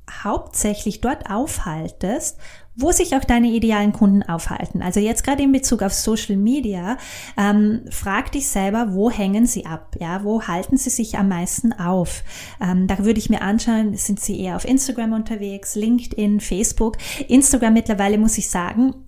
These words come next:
ähm, ich, auf Instagram ist quasi jeder.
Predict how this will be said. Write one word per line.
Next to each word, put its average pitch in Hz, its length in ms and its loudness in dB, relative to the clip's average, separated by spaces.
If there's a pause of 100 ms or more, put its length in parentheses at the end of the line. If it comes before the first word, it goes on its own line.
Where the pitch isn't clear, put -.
ähm, 190 400 2 (640)
ich, - 240 -10 (100)
auf 202 140 -2
Instagram 220 500 4
ist - 320 -4
quasi 190 340 -2
jeder. 175 540 -2